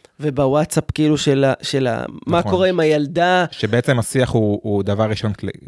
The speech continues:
Speaker 2: כאילו, מופנה לאמא. נכון?
Speaker 1: כן,
Speaker 2: בדרך כלל.
Speaker 1: לגמרי מופנה לאמא. פתאום אני נזכר בבדיחה של, כאילו,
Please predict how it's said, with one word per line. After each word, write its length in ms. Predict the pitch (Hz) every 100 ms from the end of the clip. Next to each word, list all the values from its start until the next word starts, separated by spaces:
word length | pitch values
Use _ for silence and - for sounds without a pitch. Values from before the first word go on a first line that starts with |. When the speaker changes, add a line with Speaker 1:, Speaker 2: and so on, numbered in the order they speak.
| -
Speaker 2:
כאילו, 260 | - 98 95
מופנה 300 | 95 - 110
לאמא. 320 | 101 110 90 - _ _ _ _ -
נכון? 160 | -
Speaker 1:
כן, 140 | 143 127 -
Speaker 2:
בדרך 200 | 95 95
כלל. 60 | 135
Speaker 1:
לגמרי 440 | 127 165 175 185
מופנה 320 | 160 156 147 147
לאמא. 360 | 147 156 156 123
פתאום 260 | - 165 165
אני 140 | 151
נזכר 260 | 135 - 151
בבדיחה 440 | 147 131 131 147
של, 160 | 147 160
כאילו, 320 | - 139 147